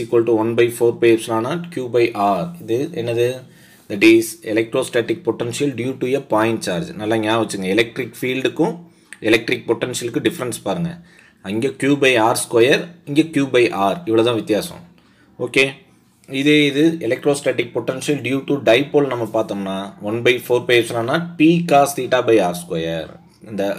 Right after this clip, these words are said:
ஏற்கனவே நான் சொன்னேன், எங்கெல்லாம் dipole moment add பண்றோமோ, அங்கே எல்லாமே என்ன, எதுன்னா டைபோலை வச்சு நம்ம சொல்றோம். And last, அதுக்கு அடுத்து next one, that is U is equal to one by four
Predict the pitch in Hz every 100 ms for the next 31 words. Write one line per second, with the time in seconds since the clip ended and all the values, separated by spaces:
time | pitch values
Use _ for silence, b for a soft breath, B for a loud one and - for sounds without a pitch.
0 | 107 113 113 117 113 87 92 87 B B
1 | B - 104 117 131 131 117 120 131 123
2 | 113 110 104 107 113 107 131 139 107 107
3 | 113 117 117 127 123 110 117 117 107 117
4 | 117 113 123 110 107 120 113 107 87 101
5 | 95 82 85 82 82 - b b b b
6 | 123 131 123 135 - 107 113 117 120 120
7 | 117 117 131 156 120 113 117 - - b
8 | b b b b - 120 151 147 120 120
9 | 113 120 110 113 123 127 -